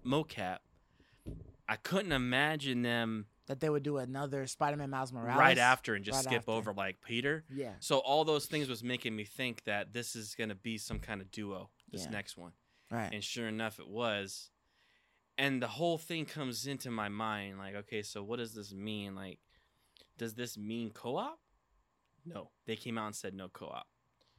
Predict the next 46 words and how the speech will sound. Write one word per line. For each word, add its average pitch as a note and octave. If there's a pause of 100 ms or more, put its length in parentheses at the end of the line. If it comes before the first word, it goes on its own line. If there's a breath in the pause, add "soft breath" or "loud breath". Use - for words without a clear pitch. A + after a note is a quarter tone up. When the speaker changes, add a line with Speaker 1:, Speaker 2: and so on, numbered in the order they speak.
(120 soft breath)
Speaker 1:
'Cause -
that D#3+
would've C3
been F#2+
dope. C2+ (380)
Speaker 2:
That C#3
Speaker 1:
Right? C#3
Speaker 2:
would D3+
Speaker 1:
What -
Speaker 2:
have A#2+
Speaker 1:
if B2+
you B2+
Speaker 2:
been A#2+
Speaker 1:
coulda A#2+
Speaker 2:
fire. B2+
Speaker 1:
played, G#2+
like, G2
Miles, G#2
I G2
play G2
Peter, G#2
or F#2+
we G#2
switch -
it G2
up G#2+
Speaker 2:
Yeah. C#3+ (120)
Speaker 1:
and F#2+
play G#2+
through G#2+
the G2
game G#2
together G#2
as G2
opposite G2
characters A2
and, G2+
like, F#2
enjoy G2+
it G#2
all? B2 (160)
Speaker 2:
Right. D3
Speaker 1:
Like, A2 (680)
they C3
shot A#2
that, A2+